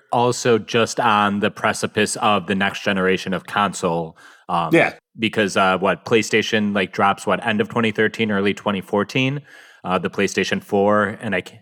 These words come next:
Speaker 2: Yeah, the, the Wii U came out around this time, I think.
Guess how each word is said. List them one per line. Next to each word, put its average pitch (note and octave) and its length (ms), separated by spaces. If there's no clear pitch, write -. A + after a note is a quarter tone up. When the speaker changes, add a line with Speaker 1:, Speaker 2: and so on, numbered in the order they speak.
Speaker 2:
Yeah, G2 580
the, G#2 520
the F#2 100
Wii B2 280
U A#2 340
came B2+ 260
out C3 120
around C3 260
this C3 180
time, B2+ 460
I B2 100
think. B2 360